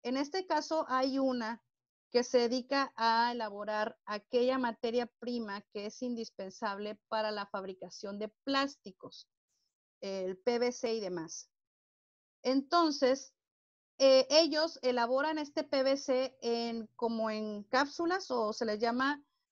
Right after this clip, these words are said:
también e-, en granillo, que son como si fueran bolitas, o en pellets se le llama también, que son bolitas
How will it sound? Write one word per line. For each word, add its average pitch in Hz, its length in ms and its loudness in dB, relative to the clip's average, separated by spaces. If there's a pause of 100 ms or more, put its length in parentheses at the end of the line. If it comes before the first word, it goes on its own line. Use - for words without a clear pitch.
(180)
también 233 420 -6
e-, 254 140 -10
en 208 260 -10
granillo, 285 720 -6
que 220 100 -6
son 220 240 -8
como 233 300 -8
si 202 100 -18
fueran 220 580 -6
bolitas, 269 760 -4 (100)
o 208 140 -2
en 202 100 -4
pellets 302 460 0
se 226 160 -2
le 190 100 -4
llama 214 260 -4
también, 254 480 0 (460)
que 233 80 0
son 254 240 0
bolitas 285 640 0